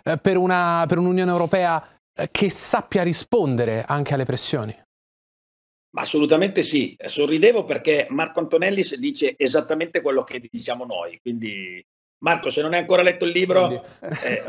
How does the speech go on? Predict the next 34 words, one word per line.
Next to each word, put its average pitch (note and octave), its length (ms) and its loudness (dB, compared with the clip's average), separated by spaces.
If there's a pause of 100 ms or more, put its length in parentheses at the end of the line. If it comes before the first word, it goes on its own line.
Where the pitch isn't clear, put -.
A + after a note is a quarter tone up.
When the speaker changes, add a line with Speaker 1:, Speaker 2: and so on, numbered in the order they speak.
(460)
Speaker 2:
lo D#3+ 180 6
trovi G3+ 240 4
su F#3 200 2
Amazon, F#3+ 460 4
tre F3 220 6
euro G3 240 6
su E3 160 -2
Kindle, F3 460 0
quindi D#3 240 -4
è - 20 -2
proprio, C#3+ 480 -4
mm, B2 400 -10 (160)
lo, A2+ 220 -14
l'abbiamo C3+ 340 -6
fatto D#3+ 400 -2
per B2+ 260 -10
divulgare C3+ 500 -4
delle C3+ 180 -4
idee, C#3+ 300 2
ovviamente, B2 420 -6
non C#3 160 -8
per B2+ 160 -8
fare C3 240 -2
come B2 240 -10
qualcuno B2+ 600 -10
un A#2 220 -20
business, A#2+ 480 -14
eh, B2 40 -8
dal A2 840 -10
punto - 260 -18
di A#2+ 80 -10
vista A#2+ 260 -12
letterario. G#2+ 600 -6 (460)
Eh, B2+ 380 -4